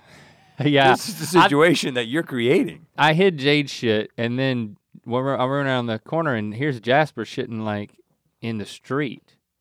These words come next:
Speaker 2: Yeah, that sounds
Speaker 1: And,
Speaker 2: like something
Speaker 1: and,
Speaker 2: Jasper
Speaker 1: and
Speaker 2: would do.
Speaker 1: all of the, everything around me was too landscaped.
Speaker 2: I think if the dog
Speaker 1: So
Speaker 2: shits in the middle of the street, you can leave it.
Speaker 1: No, that's, that's, that's just, that's where people walk, that's where people drive. I, and so I had to resort to using the bag,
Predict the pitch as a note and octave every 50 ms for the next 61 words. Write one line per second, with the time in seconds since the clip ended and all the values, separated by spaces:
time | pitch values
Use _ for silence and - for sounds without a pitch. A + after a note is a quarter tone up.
0 | _ _ _ - D#2 D2 C2 C2+ D#2 E2+ - A#2 B2 B2+ - C2+ C2 - - B2+
1 | B2+ C3 B2+ D2 C#2+ - B2 B2 C3+ C#3 - - C3+ C3+ A#2+ B2 C3+ D#3 E3+ F3+
2 | F3+ E3 D#3+ - - _ C3+ C#3+ D#3+ F3 - F3+ D#3+ C#3+ C3 B2+ C3 C3+ C3+ C3+
3 | C3 A#2+ A2 G#2+ G#2+ - - C#3 B2 A2+ A2+ A2+ A2+ A#2 A2 - - - F2+ F2
4 | - _ _ _ _ _ _ _ _ _ _ _ _ _ _ _ _ - - -
5 | D#4+ E4 F4+ E4 E4 - B3 G3+ - - - D#3 F#3+ - - D#3 C#3+ C#3 C#3 D3
6 | C#3+ B2+ A#2 G#2 - - F#3+ C#3+ G#2 G2+ G#2 F#2+ F#2+ F#2+ E2 C#2+ D2+ - _ _
7 | C#3 B2+ A2+ A2 A#2+ D3+ D3+ _ _ B2 B2 C#3+ - - - _ - B2+ B2+ -
8 | - _ _ _ _ _ A#2+ B2 - _ _ A#2 A2+ - G#2+ G2 - A#2+ B2 -
9 | - C3 - - A#2+ G2+ - F#2 F2+ G2 A2 A#2+ B2 B2 - - A2 G#2 - -
10 | G#2 - A2 F#2+ - G2 G#2+ A#2+ A#2 A2+ A2 _ _ _ _ _ _ _ A#2 A#2+
11 | C3 B2+ - _ _ _ _ C3+ C3 B2+ - F3 D#3+ D3 - C3 B2+ A#2 D3 D#3+
12 | D#3+ D#3 C#3+ C#3+ C3 C#3+ C#3+ B2+ B2+ B2+ B2 B2 A#2+ A#2 A#2+ A2 G#2 G2+ B2+ C3
13 | A#2+ G#2 F#2 G2 G2